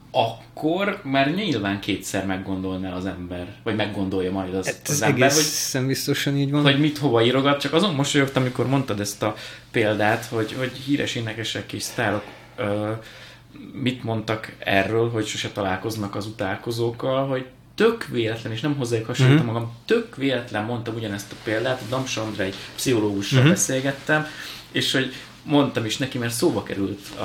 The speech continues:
Speaker 1: cyberbullying,
Speaker 2: Mhm,
Speaker 1: és
Speaker 2: mhm.
Speaker 1: mondtam neki, hogy annyira vicces, mert hogy ott voltunk egy nagy gamer rendezvényen,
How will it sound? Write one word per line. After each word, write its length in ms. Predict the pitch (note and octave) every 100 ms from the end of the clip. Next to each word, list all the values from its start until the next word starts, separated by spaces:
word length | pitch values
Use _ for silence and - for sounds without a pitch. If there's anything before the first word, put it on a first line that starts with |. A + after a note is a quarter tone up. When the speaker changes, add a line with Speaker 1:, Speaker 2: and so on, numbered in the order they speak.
| F#2+
Speaker 1:
cyberbullying, 720 | - B2 B2+ C3 C#3 A2 A2
Speaker 2:
Mhm, 80 | B2
Speaker 1:
és 40 | D#3
Speaker 2:
mhm. 100 | C#3+
Speaker 1:
mondtam 280 | A#2 G2+
neki, 240 | G#2 A#2 A#2+
hogy 180 | A#2 G#2+ - -
annyira 340 | D#3+ F3 A#2
vicces, 360 | A2+ A#2 B2 -
mert 200 | A#2 A2+
hogy 160 | A2+ - -
ott 180 | - C#3+
voltunk 300 | A#2+ G#2+ G2+
egy 80 | A#2
nagy 280 | B2 A2 A2
gamer 200 | G2 F#2
rendezvényen, 720 | C3+ C3+ A#2+ B2 A#2+ A#2+